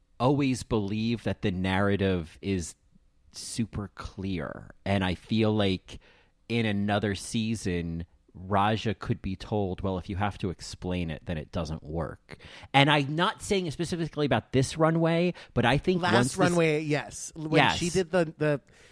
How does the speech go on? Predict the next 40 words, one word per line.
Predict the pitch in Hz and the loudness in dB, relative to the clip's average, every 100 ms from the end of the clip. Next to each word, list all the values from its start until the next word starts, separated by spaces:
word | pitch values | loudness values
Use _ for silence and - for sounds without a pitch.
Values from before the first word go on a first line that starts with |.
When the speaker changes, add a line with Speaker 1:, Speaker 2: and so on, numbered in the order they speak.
| - | -10
Speaker 2:
the | - 147 | -2 -2
shredded | - - 160 160 165 160 156 | -2 0 2 4 4 2 -6
look, | 151 151 151 - - - - | 2 4 4 0 -20 -18 0
Speaker 1:
Right. | 139 135 87 | 6 6 6
Speaker 2:
yes. | 78 - _ - | -2 -14 _ 2
Speaker 1:
And | 139 | 4
I | 143 | 6
just, | 139 180 - | 4 2 4
I | 143 | 4
think | 131 170 180 - | 4 2 0 2
that | 139 - | 0 4
all | 123 139 139 | 6 6 4
of | 113 | 2
her | 120 110 | 0 0
looks, | 95 107 104 - - - - - | 2 0 0 -6 -16 -16 -20 -2
the, | 107 98 92 | 2 2 2
the | 82 90 | 0 0
magazine, | 98 98 95 92 113 113 | 2 0 0 2 2 4
the | 95 | 0
Vogue, | - 113 127 123 113 - | 2 4 6 4 -2 -2
you | 120 | 2
know, | 101 | 2
or | 95 | 2
the, | 95 92 90 | 2 -2 -4
the, | - 90 85 | -4 -4 -2
whatever, | - 107 85 | 0 0 0
that | 90 98 | -2 -2
magazine | 95 90 107 170 185 170 | -2 -2 -4 -2 0 0
look, | 160 151 143 | 2 4 6
Speaker 2:
Yes. | 139 160 165 - | 4 2 -2 2
Speaker 1:
there | 135 | 4
was | 117 123 | 4 4
another | 120 117 | 4 4
one | 113 | 2
before | 104 107 156 156 | 0 -2 2 2
that | 147 139 | 4 2
where | 131 | 0
it | 156 | -2
was | 135 - | -4 0
like, | 139 131 - | 0 0 -4